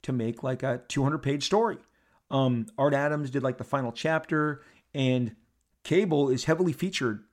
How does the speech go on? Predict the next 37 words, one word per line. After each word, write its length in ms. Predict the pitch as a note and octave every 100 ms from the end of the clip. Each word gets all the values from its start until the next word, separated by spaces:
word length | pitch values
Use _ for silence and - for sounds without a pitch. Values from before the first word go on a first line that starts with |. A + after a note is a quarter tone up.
| -
in 160 | C3+ A#2+ -
all 260 | C3+ D3+
of 160 | C#3 A#2+
the 160 | C3+
issues. 340 | D3+ - C#3+ A#2
And 140 | B2+
that's 200 | C#3 -
when 80 | D3
I 20 |
was 100 | B2+
like, 160 | A2 -
"Wow, 260 | A2+ D3
they're, 340 | A#2 C3 D#3+ B2+ _ _ _ -
they're 180 | C3 E3
putting 260 | D#3+ C#3+
Cable 320 | C3+ A#2+ A#2
to 80 | C3
use." 220 | C#3 F3
They 120 | - B2+
know 120 | C#3+
that 160 | C#3+
Cable 380 | - B2+ B2+ D#3
is 80 | D3+
getting 220 | D3 D3+
eyeballs, 520 | A#2+ B2 G2+ F2+ - -
immediately 920 | A#2+ A#2 C#3+ E3 F3+ E3 F#3+ G3+ G#3+ _ _ _ _
acting 560 | D3+ C#3+ - A2 G#2 A2 - _ - -
on 240 | B2 A#2+
the 260 | A2+ A2 G#2+ - _ -
positive 440 | - D3 D3+ C#3+
sales 340 | - D3+ C#3+ A#2
that 140 | A#2+
Cable 300 | - C#3 B2+
produced 360 | - B2 B2 -
for 120 | A#2+
New 120 | A2+
Mutants 460 | C3+ E3 B2 -